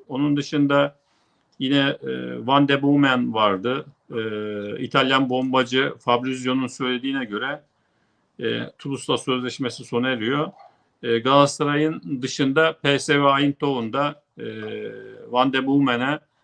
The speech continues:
e, transfer teklifinde bulundu diyor. E, çok fazla, e, oyuncuya talip var, onu da söyleyelim.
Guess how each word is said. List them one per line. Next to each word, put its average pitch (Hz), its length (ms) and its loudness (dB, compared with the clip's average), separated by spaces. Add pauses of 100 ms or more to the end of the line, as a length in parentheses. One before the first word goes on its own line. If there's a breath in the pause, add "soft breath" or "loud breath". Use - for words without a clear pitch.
(400)
e, 113 240 -2 (1040)
transfer 135 560 2
teklifinde 120 560 -2
bulundu 113 400 -4
diyor. 123 360 0 (760)
E, - 40 -8 (300)
çok 175 280 0
fazla, 160 560 4 (100)
e, 135 40 -4 (840)
oyuncuya 143 540 4
talip 120 380 2
var, 110 80 0
onu 123 220 -2
da 131 80 0
söyleyelim. 123 760 -4